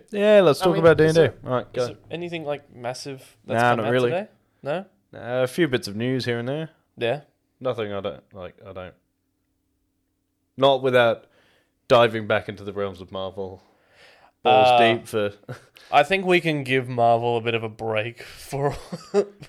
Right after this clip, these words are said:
Speaker 1: mean, I can tell you what the news is. The news is that Will Poulter has been announced as, uh,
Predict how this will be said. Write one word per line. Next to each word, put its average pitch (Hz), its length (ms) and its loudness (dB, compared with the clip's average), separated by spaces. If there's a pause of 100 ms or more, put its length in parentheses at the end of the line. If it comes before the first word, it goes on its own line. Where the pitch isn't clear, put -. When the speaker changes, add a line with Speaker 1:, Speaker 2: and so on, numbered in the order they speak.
(100)
Speaker 1:
mean, 202 100 10
I 196 60 10
can 202 120 2
tell 226 120 6
you 208 100 6
what 135 100 4
the 120 80 -4
news 131 280 -6
is. 90 160 -14
The 101 100 -10
news 113 260 -6
is 101 140 -10
that 104 140 -6
Will 101 220 -2
Poulter 92 540 -6
has 90 200 -10
been 90 220 -14
announced 87 460 -14
as, 82 220 -16
uh, 78 240 -14